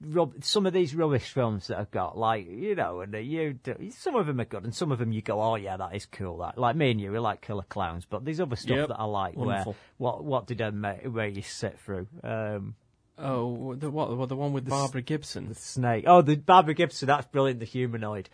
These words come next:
Speaker 2: The
Speaker 1: That
Speaker 2: humanoid,
Speaker 1: awful,
Speaker 2: that's it,
Speaker 1: awful
Speaker 2: yeah, yeah.
Speaker 1: version of Star Wars that was put out, but I, I just end up watching
Speaker 2: It's
Speaker 1: every
Speaker 2: very
Speaker 1: now and again.
Speaker 2: enjoyable, but,
Speaker 1: Yeah.
Speaker 2: yeah, it's utter
Speaker 1: But, yeah,
Speaker 2: balls.
Speaker 1: but you never get me preaching about that film. But I will preach about some films that I'm really into,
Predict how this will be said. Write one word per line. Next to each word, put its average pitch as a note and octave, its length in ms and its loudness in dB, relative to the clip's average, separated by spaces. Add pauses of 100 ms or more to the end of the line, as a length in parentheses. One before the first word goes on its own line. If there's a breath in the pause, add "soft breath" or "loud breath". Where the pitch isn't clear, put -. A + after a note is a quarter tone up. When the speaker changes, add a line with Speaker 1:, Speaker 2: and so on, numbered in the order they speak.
Speaker 2:
The A2+ 80 -4
Speaker 1:
That C3 140 8
Speaker 2:
humanoid, B2+ 380 10
Speaker 1:
awful, B2+ 80 8
Speaker 2:
that's C3+ 100 4
it, C3 80 6
Speaker 1:
awful A#2+ 240 8
Speaker 2:
yeah, A#2+ 120 6
yeah. A2+ 300 2 (120)
Speaker 1:
version B2 420 4
of G2 80 -6
Star A#2 340 4
Wars G#2 280 0
that G#2 100 -6
was G#2 100 -8
put G#2 220 -4
out, A#2 240 2
but A2 120 -4
I, A2+ 280 2 (160)
I A#2+ 160 2
just A#2+ 320 -6
end A2 180 -2
up G#2 120 -4
watching A#2+ 340 0
Speaker 2:
It's A#2 80 -2
Speaker 1:
every B2 120 2
Speaker 2:
very D3+ 120 6
Speaker 1:
now A#2 60 4
and A2 80 2
again. A#2+ 140 4
Speaker 2:
enjoyable, A#2 380 6
but, A2 280 2
Speaker 1:
Yeah. B2+ 140 4
Speaker 2:
yeah, A#2+ 160 2
it's G#2+ 300 -8
utter C3+ 280 -2
Speaker 1:
But, B2 200 6
yeah, F#3+ 140 12
Speaker 2:
balls. A#2 80 4
Speaker 1:
but C3+ 100 -2
you D#3 120 0
never F#3 260 6
get E3 240 2
me B2 180 2
preaching C3+ 520 0
about G#2 280 -2
that G2 180 -2
film. C#3 360 -2 (200)
But C3 140 0 (200)
I D3 80 4
will C#3 280 8
preach A#2 480 -2
about G2+ 400 -2
some C#3+ 300 0
films A2 400 -2
that F#2+ 100 -4
I'm G2 140 -2
really F#2+ 320 -4
into, F2+ 400 -10